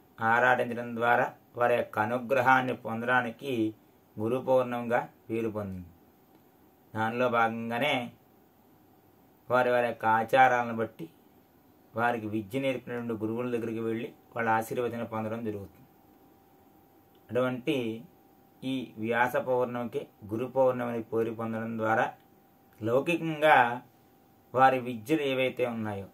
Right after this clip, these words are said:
ఆ విద్యలను అభ్యసించడానికి ఒక గురువును ఆశ్రయించడం జరుగుతుంది. ఆ గురువును ఆశ్రయించిన తర్వాత వారి దగ్గర నుంచి విద్యను గ్రహించినందుకు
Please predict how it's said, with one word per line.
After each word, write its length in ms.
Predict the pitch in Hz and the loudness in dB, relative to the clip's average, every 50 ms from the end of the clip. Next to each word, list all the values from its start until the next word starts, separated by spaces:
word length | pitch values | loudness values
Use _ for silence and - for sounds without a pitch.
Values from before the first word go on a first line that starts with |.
| - _ _ _ _ _ _ _ - | -20 _ _ _ _ _ _ _ -4
ఆ 80 | 127 123 | -2 -2
విద్యలను 500 | 117 113 120 107 104 151 156 151 143 135 | -2 -2 -6 -4 -2 -2 -2 0 0 -2
అభ్యసించడానికి 840 | 117 107 107 127 147 143 151 147 131 135 127 139 139 135 127 - 147 | -2 -2 -2 -2 -2 -2 -4 -6 -8 -4 -4 -2 -2 -2 -2 -4 -4
ఒక 120 | 143 120 | -4 -4
గురువును 320 | 113 120 127 135 143 139 131 | -2 -2 0 0 2 2 2
ఆశ్రయించడం 460 | 123 120 - 113 117 110 113 117 113 | 2 0 -2 -6 -8 -8 -8 -8 -8
జరుగుతుంది. 260 | 104 98 98 95 92 - _ _ _ _ _ _ _ _ _ _ _ _ _ _ _ _ _ - | -10 -10 -12 -14 -16 -20 _ _ _ _ _ _ _ _ _ _ _ _ _ _ _ _ _ 0
ఆ 140 | 117 131 131 | 2 2 2
గురువును 500 | 127 107 98 113 123 139 151 160 156 151 | 2 -2 -4 -4 -2 -2 0 2 2 2
ఆశ్రయించిన 600 | 143 139 139 - 131 135 131 127 120 127 127 127 | 2 2 0 -4 -6 -6 -6 -6 -8 -8 -6 -4
తర్వాత 480 | 120 120 123 120 120 120 120 120 - 135 | -2 0 2 2 4 4 2 2 0 0
వారి 260 | 127 127 123 120 120 | 2 2 4 2 2
దగ్గర 180 | 117 110 127 | 0 -4 -4
నుంచి 260 | 131 131 123 113 120 110 | -6 -6 -8 -8 -8 -6
విద్యను 400 | 110 113 104 98 135 143 143 139 | -6 -6 -6 -4 -4 -2 -2 -2
గ్రహించినందుకు 880 | 117 113 120 110 104 113 127 127 - 127 123 123 123 123 123 123 160 | 0 0 2 2 2 0 -2 -6 -6 -6 -6 -6 -4 -4 -4 -6 -8